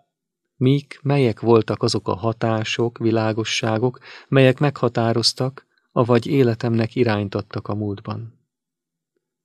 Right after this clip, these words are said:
Mennyire vagyok hűséges ezekhez? Aktuálisnak tartom-e még ezeket, vagy inkább kinőtt ruhának érzem, és az élet vagy Isten jobbat, nemesebbet adott egyik-másik helyébe?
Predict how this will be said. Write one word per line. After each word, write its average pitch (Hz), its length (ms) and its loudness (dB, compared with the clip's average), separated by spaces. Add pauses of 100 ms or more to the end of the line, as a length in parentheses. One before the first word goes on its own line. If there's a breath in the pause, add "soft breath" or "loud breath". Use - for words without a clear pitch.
(460 soft breath)
Mennyire 151 340 6
vagyok 139 300 2
hűséges 110 640 -2
ezekhez? 110 640 -8 (920)
Aktuálisnak 120 880 2
tartom-e 117 480 0
még 117 240 2
ezeket, 120 460 -2
vagy 120 180 0
inkább 131 500 -4
kinőtt 113 480 0
ruhának 104 540 -2
érzem, 117 480 -2 (440 loud breath)
és - 140 0
az 110 120 0
élet 135 400 2
vagy 107 180 -4
Isten 120 460 -2
jobbat, 113 600 0
nemesebbet 101 680 -4
adott 101 320 -6
egyik-másik 104 720 -8
helyébe? - 540 -10